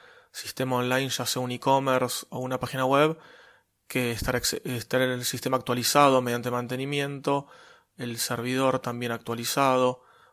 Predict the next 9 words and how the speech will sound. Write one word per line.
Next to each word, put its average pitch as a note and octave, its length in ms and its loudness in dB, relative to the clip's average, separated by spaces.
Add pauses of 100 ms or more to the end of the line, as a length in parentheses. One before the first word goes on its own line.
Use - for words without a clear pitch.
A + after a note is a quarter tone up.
(240)
poder A#2+ 560 -2 (420)
estar B2+ 300 -6
monitoreando B2+ 960 0 (340)
día C3 300 2
a A#2+ 60 0
día, B2+ 280 2
hora B2 220 2
a B2 40 4
hora, B2+ 360 2